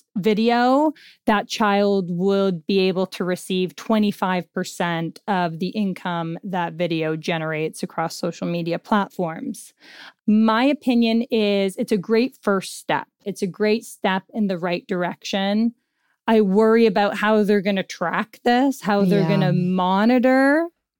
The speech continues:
Speaker 1: this. It is the parents' responsibility to do so, but parents calculating the percentage of videos and what is earned and stuff could open a can of worms for them, but it also could deter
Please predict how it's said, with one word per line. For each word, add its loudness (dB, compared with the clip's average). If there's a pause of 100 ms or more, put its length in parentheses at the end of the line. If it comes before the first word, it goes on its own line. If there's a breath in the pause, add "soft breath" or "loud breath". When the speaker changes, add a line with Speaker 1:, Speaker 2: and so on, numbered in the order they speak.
Speaker 1:
this. 2
It 4
is 0
the -2
parents' -2
responsibility -2
to -4
do -4
so, 0
but -4
parents -2 (420 loud breath)
calculating 2
the 0
percentage -2
of -2
videos 2
and -2
what -2
is -4
earned -2
and 0
stuff 0 (680 soft breath)
could 4
open 0 (200)
a -4
can -2
of -2
worms -2
for 0
them, 4
but 2
it -4 (100)
also 2
could -2
deter 0